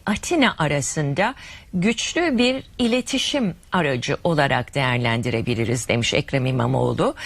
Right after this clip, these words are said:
Ve modern demokrasi şehirlere uluslararası barışa dayalı büyük güç ve sorumluluk verir. "Belediye başkanları olarak ikimiz de bu bilinçle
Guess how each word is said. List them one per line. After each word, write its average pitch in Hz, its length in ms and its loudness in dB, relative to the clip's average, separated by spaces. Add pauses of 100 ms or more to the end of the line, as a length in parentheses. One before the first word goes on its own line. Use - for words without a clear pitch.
(300)
Ve 233 260 2
modern 220 520 0
demokrasi 170 760 -2 (240)
şehirlere 196 800 2 (180)
uluslararası 190 1160 0
barışa 180 500 0
dayalı 151 540 2 (340)
büyük 180 500 0
güç - 400 0 (220)
ve 226 280 4
sorumluluk 247 840 0
verir. 160 420 -2 (280)
"Belediye 190 560 4
başkanları 160 800 -2
olarak 160 440 2 (400)
ikimiz 240 560 0
de 220 220 2 (160)
bu 220 260 2
bilinçle 160 640 0